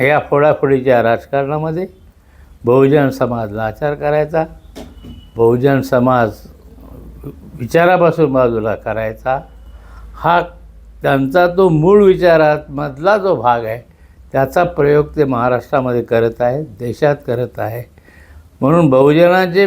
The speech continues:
माणसं, नेते लाचार कसे करायचे आणि त्याच्याबरोबर समाज लाचार कसा करायचा आणि मागे फिरवायचा कसा, हा त्यांचा अंतिम इच्छा आहे आणि त्या पद्धतीने ते पुढे चाललेले आहेत.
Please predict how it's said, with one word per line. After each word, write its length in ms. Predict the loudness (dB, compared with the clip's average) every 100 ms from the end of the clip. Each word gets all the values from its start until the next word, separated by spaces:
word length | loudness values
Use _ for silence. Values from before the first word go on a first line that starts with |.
| 0
माणसं, 800 | -2 -2 -2 -4 -2 -2 -2 -4
नेते 520 | -4 -4 -4 -4 0
लाचार 400 | 2 2 0 -2 0
कसे 260 | 0 0
करायचे 400 | 0 -2 -2 -2
आणि 140 | -4 -4
त्याच्याबरोबर 600 | -8 -2 -2 0 -2 -2 -6 -18 _ _
समाज 360 | -4 0 2 2
लाचार 400 | 2 2 2 -2
कसा 360 | -2 -8 -8 -8
करायचा 440 | -10 -10 -12 -14
आणि 120 | -14
मागे 280 | -12 -8 -10
फिरवायचा 580 | -10 -10 -10 -10 -10 -12
कसा, 360 | -14 -10 -8 -8 -12 -20 -20 -10
हा 180 | -2 -2
त्यांचा 420 | 0 -4 -2 -4 -4 -12 -20 -20 -20 _ _
अंतिम 520 | -2 0 0 -4 -2 -4 -8 _ -20 -20 -20 -20 -20 _ _
इच्छा 300 | -2 0 2
आहे 140 | 2
आणि 80 | 0 -2
त्या 120 | 0
पद्धतीने 580 | 0 -2 -6 -8 -8 -8
ते 80 | -10
पुढे 220 | -8 -10
चाललेले 160 | -10 -14
आहेत. 220 | -20 -20